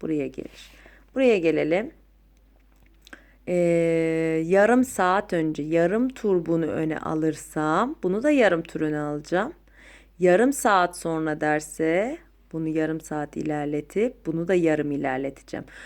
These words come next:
Bu ne kadar ilerlerse bu da o kadar ilerler. Bu yarım ilerlerse yarım tur, bu da yarım tur ilerler.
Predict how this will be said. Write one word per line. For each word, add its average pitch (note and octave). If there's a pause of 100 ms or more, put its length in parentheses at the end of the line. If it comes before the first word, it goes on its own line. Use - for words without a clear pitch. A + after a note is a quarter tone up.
(280)
Bu A3
ne C#4+
kadar A#3
ilerlerse F#3+
bu A3
da G3+
o F3+
kadar E3
ilerler. C3 (100)
Bu B3
yarım A#3+
ilerlerse D#3+
yarım D#3
tur, C#4 (100)
bu G#3
da F#3
yarım D#3
tur D#3
ilerler. C#3+